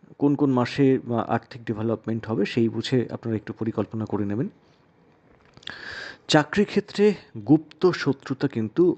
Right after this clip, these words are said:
অনেককেই ভোগাবে এবং সেটা বাড়তে চলেছে। অনেকের বাড়ি থেকে দূরে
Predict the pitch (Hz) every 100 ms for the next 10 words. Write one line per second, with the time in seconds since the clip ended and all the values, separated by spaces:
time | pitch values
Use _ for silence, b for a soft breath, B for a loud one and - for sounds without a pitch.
0 | - 120 123 131 - - - - _ _
1 | 139 160 110 113 120 131 190 127 113 104
2 | 107 104 104 - _ 131 123 117 110 110
3 | - 123 - B B B B B B -
4 | 139 175 175 190 196 143 104 120 131 196
5 | - 185 - 185 131 156 156 104